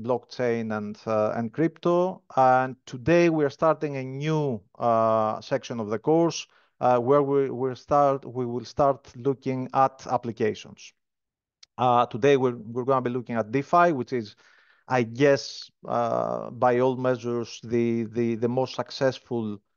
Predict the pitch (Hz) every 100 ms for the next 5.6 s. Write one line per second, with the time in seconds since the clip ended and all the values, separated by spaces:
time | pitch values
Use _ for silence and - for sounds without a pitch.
0 | _ _ _ - 113 113 - 123 - 113
1 | 123 117 113 120 110 110 110 - 107 104
2 | 104 101 98 101 104 - - 107 104 104
3 | - - 131 - 120 113 117 - 107 98
4 | - - 113 113 113 143 - 127 110 104
5 | 104 123 143 175 202 214